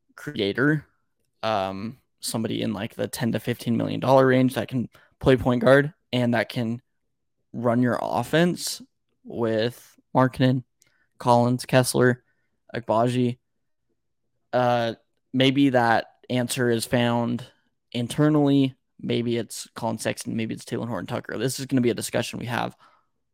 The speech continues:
the entire offseason until we have a good idea of who's gonna be the point guard. Could it be Keontae George? Maybe. Ultimately, though, I think you're gonna find your best options through the trade market or through free agency. I don't think it's gonna be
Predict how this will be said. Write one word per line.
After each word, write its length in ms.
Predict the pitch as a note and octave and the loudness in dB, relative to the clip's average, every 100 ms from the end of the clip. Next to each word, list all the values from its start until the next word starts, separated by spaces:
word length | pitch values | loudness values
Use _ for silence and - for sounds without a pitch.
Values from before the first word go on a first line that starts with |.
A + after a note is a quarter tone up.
| _ _ | _ _
the 140 | - B2 | 0 0
entire 400 | A2+ A2+ F#2+ - - _ _ _ | 0 0 -2 -2 -12 _ _ _
offseason 680 | - G2+ A2+ - - - C#3+ _ _ _ _ _ _ _ _ - | -2 0 0 -6 -8 -10 -14 _ _ _ _ _ _ _ _ -8
until 320 | A#2+ A#2+ A2 | -4 -4 -4
we 400 | F#2 F2+ F#2+ - | -6 -6 -8 -10
have 220 | C3 A#2+ | -10 -8
a 40 | A2+ | -6
good 120 | G#2 | -4
idea 300 | G#2 G#2+ F2+ | -6 -4 -6
of 80 | - | -2
who's 180 | B2+ - | -4 -2
gonna 140 | G#2+ | -6
be 60 | G2+ | -6
the 100 | F#2+ | -8
point 200 | G#2 - | -8 -6
guard. 240 | - - _ _ _ _ _ _ _ | -8 -10 _ _ _ _ _ _ _
Could 120 | D3 | 2
it 60 | C3 | 2
be 120 | B2 | 2
Keontae 440 | A#2+ C3+ A2+ A#2 A2+ | 2 2 2 0 2
George? 360 | A#2+ F2+ - | 4 2 -2
Maybe. 440 | - C3 A2 - _ _ _ _ _ _ _ _ _ _ _ _ _ _ _ _ _ _ _ - | 0 2 0 -8 _ _ _ _ _ _ _ _ _ _ _ _ _ _ _ _ _ _ _ 6
Ultimately, 480 | D#3 E3+ F#3+ F#3 F#3 | 6 8 6 8 8
though, 160 | E3 | 10
I 60 | D#3 | 8
think 220 | E3 E3+ | 6 2
you're 120 | E3 | 4
gonna 160 | D3 C#3+ | 4 2
find 260 | B2+ B2+ B2 | 2 0 0
your 80 | |
best 260 | A#2+ A#2+ - | 0 -2 0
options 480 | A2+ A#2+ - A#2+ - | -2 -2 -2 -4 -2
through 140 | C3+ | -2
the 100 | C3 | -2
trade 280 | - B2 A#2 | -4 -4 -2
market 260 | B2 B2+ G#2+ | -2 -2 -4
or 160 | A#2+ | -4
through 220 | - - | -8 -12
free 220 | A2+ A#2 F#2 | -8 -6 -4
agency. 540 | F2+ D2+ - G2+ - - _ _ - | -6 -10 -10 -10 -10 -14 _ _ -2
I 80 | |
don't 420 | C3 - D3 B2+ A#2+ | -2 0 2 2 2
think 200 | B2 B2 | -2 -2
it's 160 | - | -4
gonna 180 | B2 A#2 | -6 -6
be 180 | A#2 | -4